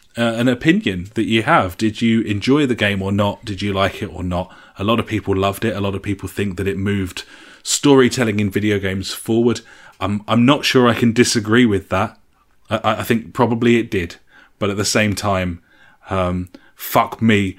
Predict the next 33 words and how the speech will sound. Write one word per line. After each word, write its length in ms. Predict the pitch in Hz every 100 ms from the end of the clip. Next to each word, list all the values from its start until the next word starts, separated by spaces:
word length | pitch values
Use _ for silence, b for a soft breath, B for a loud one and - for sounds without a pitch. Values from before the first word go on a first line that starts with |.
| _
what 300 | 110 101 -
a 60 | 110
miserable 520 | 110 104 117 110 123
<laughs> 80 | 131
experience. 760 | - 185 170 143 113 107 - B B -
And 280 | 127 131 - -
some 220 | - 175
people, 540 | 156 147 147 143 139 -
you 100 | 135
know, 280 | 120 117 117 B B
they 120 | - 113
might 140 | 113
wanna 140 | 110 110
go 160 | 113
and 120 | 110
see, 520 | 104 - 107 101 98 b b b b -
uh, 480 | 95 95 87 85 90
The 140 | 95
Pianist 760 | 87 - 127 127 123 - - - _
at 120 | 120
the 60 | 110
cinema, 520 | - 120 110 107 107 107
and 120 | 101
some 180 | 110 101
people 260 | 104 107
might 140 | 101 98
wanna 140 | 95
go 120 | 95
and 100 | 92 90
see 160 | 92
Die 300 | 87 85 95
Hard. 320 | 92 92 90 - b b b b b 113
And 360 | 98 101 107